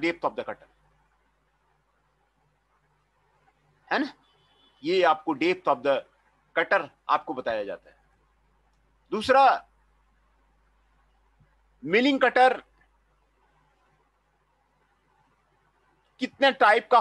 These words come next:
होता है according to construction of the milling cutter, solid milling cutter,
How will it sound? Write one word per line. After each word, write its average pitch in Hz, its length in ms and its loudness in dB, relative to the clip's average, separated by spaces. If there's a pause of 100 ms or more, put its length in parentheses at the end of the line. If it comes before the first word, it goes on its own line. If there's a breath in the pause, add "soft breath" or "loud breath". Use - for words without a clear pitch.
होता 214 320 2
है 226 180 2
according 202 380 2
to 202 180 -2
construction 196 580 0
of 156 80 -4
the 170 160 -2
milling 190 180 -2
cutter, 214 300 2 (360)
solid 185 340 0
milling 208 280 -2 (100)
cutter, 226 240 2